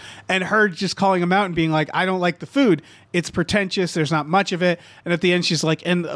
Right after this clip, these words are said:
we're gonna die, and I'm still fucking starving." And he, and he says, "Well, what would you have? What would you want?" And she goes, "A cheeseburger." And she's like, "Not some fucking, not some, like,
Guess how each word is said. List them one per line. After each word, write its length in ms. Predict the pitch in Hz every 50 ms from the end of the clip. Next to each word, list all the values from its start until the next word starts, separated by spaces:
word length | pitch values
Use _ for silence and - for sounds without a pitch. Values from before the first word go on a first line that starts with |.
| 165
we're 160 | 175 185 185 165
gonna 200 | 190 185 170 151
die, 320 | - - 180 196 202 185
and 160 | 180 156 160 160
I'm 80 | 160
still 220 | - - - 180 160
fucking 380 | - - 175 - - 151 143 -
starving." 640 | - - - 196 202 202 175 143 135 113 123 127 _ _ _ _ _ _ _ -
And 200 | 185 185 180 170
he, 280 | 185 175 170 165 -
and 160 | 170 175 170
he 140 | 165 175 170
says, 260 | 160 - 185 160 139
"Well, 280 | 160 151 147 151 151 143
what 320 | 143 147 156 165 160 151
would 200 | 151 151 147 -
you 120 | - 135 131
have? 420 | - 110 113 127 131 123 127 127
What 160 | 135 147 147
would 220 | 147 151 170 - -
you 100 | 208 220
want?" 300 | 208 208 196 170 143 160
And 100 | 160 -
she 80 | -
goes, 200 | 151 151 151 - _ _ _ _ - -
"A 60 | -
cheeseburger." 840 | - - - 185 143 139 127 - - 147 139 143 - - - - - _ _ _ _ _ _ _ _ _ _ _ _ -
And 220 | 180 180 180 175
she's 220 | - - 190 165 -
like, 160 | 170 160 156
"Not 240 | 185 190 196 185 -
some 200 | - 196 185 170
fucking, 480 | - 190 170 - 190 165 156 151 143 - _ _ _ _ _ _ -
not 220 | - 196 196 190 -
some, 240 | - 214 185 180
like, 380 | 175 170 170 160 160 - - -